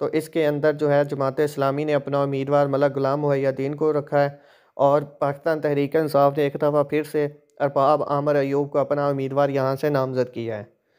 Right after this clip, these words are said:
पाकिस्तान पीपल पार्टी भी यहाँ से इंतखाबात में हिस्सा ले रही है, जिनके उम्मीदवार मलक अमजद अजीज़ हैं और पाकिस्तान जमीयत उलमा इस्लाम के उम्मीदवार जनाब अखवंदजादा इरफान उल्लाह शाह साहब हैं यहाँ से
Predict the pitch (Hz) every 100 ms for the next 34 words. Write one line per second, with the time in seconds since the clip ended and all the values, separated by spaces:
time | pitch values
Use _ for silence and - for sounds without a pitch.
0 | _ - 131 - 147 147 147 165 160 156
1 | 147 156 151 _ - 156 147 147 147 147
2 | 147 143 139 143 139 151 135 - 143 139
3 | 135 147 147 147 143 147 143 139 135 139
4 | 143 143 135 143 - 139 131 156 151 139
5 | 139 143 147 139 - _ _ _ _ _
6 | - 139 143 147 143 - - 151 156 151
7 | - _ _ 143 147 151 160 156 147 147
8 | 143 143 135 143 151 143 139 139 147 147
9 | 139 139 143 139 139 156 156 143 143 143
10 | 143 139 131 139 143 139 139 139 139 151
11 | 147 147 143 143 143 147